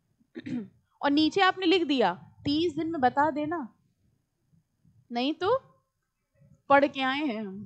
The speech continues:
डीम्ड रिफ्यूजल है, और अगर रिफ्यूजल हुआ तो हम सीधे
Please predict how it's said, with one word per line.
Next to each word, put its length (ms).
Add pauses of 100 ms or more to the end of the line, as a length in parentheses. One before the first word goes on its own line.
डीम्ड 300
रिफ्यूजल 520
है, 360 (440)
और 100
अगर 260
रिफ्यूजल 560
हुआ 240
तो 120
हम 100
सीधे 320